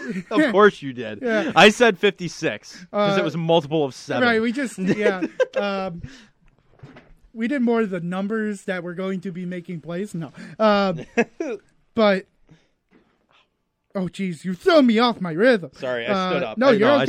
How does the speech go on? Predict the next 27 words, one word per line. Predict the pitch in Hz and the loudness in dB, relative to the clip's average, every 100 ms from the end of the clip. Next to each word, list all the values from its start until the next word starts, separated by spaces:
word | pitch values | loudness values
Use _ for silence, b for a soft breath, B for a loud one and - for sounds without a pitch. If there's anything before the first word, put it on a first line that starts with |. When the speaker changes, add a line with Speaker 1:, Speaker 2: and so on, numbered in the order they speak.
| 262 | 2
Speaker 2:
stood | 190 | 2
Speaker 1:
you're | 190 | 0
Speaker 2:
up. | 240 | 0
Speaker 1:
okay. | 254 185 b b b | -2 -4 b b b
But | 233 | 2
Speaker 2:
It's | 226 | 4
Speaker 1:
when | 254 | 4
Speaker 2:
just | |
a | 254 | 4
Speaker 1:
we | |
were | 247 | 2
Speaker 2:
little | 226 139 | 2 2
toasty | 330 370 | 4 4
in | 302 | 4
Speaker 1:
previewing | 285 | 0
Speaker 2:
here. | 240 | 0
Speaker 1:
this | 220 208 | -2 -4
game, | - 262 247 190 | -2 -2 -2 -2
the | 180 | -4
one | 233 311 | -2 -4
thing | 320 262 | -4 -4
that | 220 190 | -2 -4
we | 190 | -4
always | 190 220 202 175 | -6 -6 -6 -6
mentioned | 196 196 190 160 - _ _ - | -8 -8 -10 -12 -14 _ _ -8
is | 196 185 | -6 -2
that | 202 185 | -4 -4